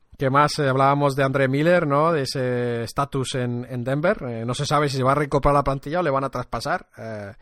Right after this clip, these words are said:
eh, habíamos hablado Sacra-, de Sacramento y de otros equipos que les interesaba.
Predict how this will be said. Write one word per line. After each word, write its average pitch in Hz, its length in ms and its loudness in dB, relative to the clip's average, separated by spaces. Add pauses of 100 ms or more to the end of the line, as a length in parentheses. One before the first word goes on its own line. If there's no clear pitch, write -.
(400)
eh, 113 100 -10 (120)
habíamos 139 400 0
hablado 143 520 4
Sacra-, 135 360 -6
de 131 140 -6
Sacramento 139 580 -4
y 123 100 -2
de 120 260 -4
otros 131 260 -6
equipos 135 380 -8
que 135 120 -6
les 123 140 -6
interesaba. 131 640 -2